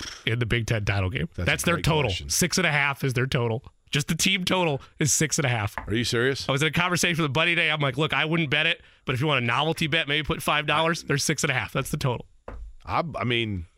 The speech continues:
Speaker 2: <laughs> they're not designed to score points anyway, and they're going up against the, now, Michigan's defense seems to be a little bit more porous when they don't know what people are calling,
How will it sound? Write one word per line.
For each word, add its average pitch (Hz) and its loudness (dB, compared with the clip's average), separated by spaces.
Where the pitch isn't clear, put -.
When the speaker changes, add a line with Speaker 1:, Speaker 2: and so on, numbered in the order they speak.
Speaker 2:
<laughs> - -12
they're 175 2
not 220 6
designed 190 4
to 180 2
score 185 4
points 175 2
anyway, 143 4
and 147 2
they're 147 2
going 156 2
up 156 2
against 143 -2
the, 127 -2
now, 147 2
Michigan's 202 2
defense 165 0
seems 175 0
to 175 0
be 151 4
a 131 2
little 151 4
bit 165 0
more 156 2
porous 135 2
when 131 0
they 123 2
don't 123 0
know 123 2
what 123 2
people 110 0
are 95 0
calling, 76 -4